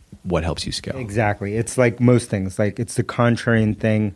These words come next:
Speaker 2: Always go contrarian, right? It's like the things that feel to me like they do, do, they don't scale,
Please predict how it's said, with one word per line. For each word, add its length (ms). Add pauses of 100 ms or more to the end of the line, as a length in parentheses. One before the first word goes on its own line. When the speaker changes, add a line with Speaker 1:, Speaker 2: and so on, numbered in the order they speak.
Speaker 2:
Always 300
go 200
contrarian, 640
right? 180
It's 160
like 160 (300)
the 80
things 420
that 160 (180)
feel 240
to 100
me 140
like 180 (920)
they 160
do, 260 (280)
do, 260
they 220
don't 220
scale, 480